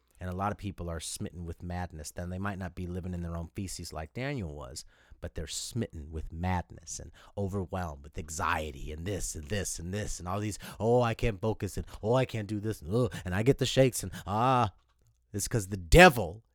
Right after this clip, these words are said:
is running rampant and because your obedience has not been fulfilled. "Well, I, well, I s-, prayed the prayer,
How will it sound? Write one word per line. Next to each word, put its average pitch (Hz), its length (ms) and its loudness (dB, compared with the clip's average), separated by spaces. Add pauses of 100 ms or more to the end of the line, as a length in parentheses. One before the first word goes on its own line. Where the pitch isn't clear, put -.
is 107 220 0
running 110 380 0
rampant 165 640 12
and 117 160 0
because 113 380 2
your 104 280 4
obedience 110 800 4
has 95 120 -2
not 104 280 0
been 104 180 2
fulfilled. 143 840 2 (600)
"Well, 98 180 -2
I, 143 240 4
well, 139 180 4
I 127 120 8
s-, - 160 -4
prayed 165 340 2
the 101 100 -2
prayer, 107 680 0